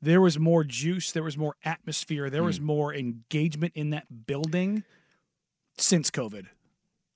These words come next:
Speaker 1: than
Speaker 2: Yeah.
Speaker 1: any other game.
Speaker 2: Yeah.
Speaker 1: N-, it wasn't even close.
Speaker 2: Ooh.
Speaker 1: It was overwhelming.
Speaker 2: Yeah.
Speaker 1: It was like, it was a,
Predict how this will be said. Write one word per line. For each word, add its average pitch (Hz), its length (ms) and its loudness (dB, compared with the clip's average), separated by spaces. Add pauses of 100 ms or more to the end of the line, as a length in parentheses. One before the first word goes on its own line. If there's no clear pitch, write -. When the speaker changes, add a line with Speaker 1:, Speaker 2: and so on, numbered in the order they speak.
(180)
Speaker 1:
than 139 180 -4
Speaker 2:
Yeah. - 60 -8
Speaker 1:
any 117 200 -8
other 104 100 -14
game. - 220 -20 (580)
Speaker 2:
Yeah. 170 220 6 (340)
Speaker 1:
N-, 190 140 10
it 180 100 4
wasn't 175 280 8
even 143 160 2
close. 131 800 -2
Speaker 2:
Ooh. 190 40 -2
Speaker 1:
It 175 80 2
was 143 160 -2 (340)
overwhelming. 156 1800 10
Speaker 2:
Yeah. 131 60 -6
Speaker 1:
It - 20 0
was 160 100 2
like, 165 160 4
it 190 60 8
was 208 160 12
a, 165 160 4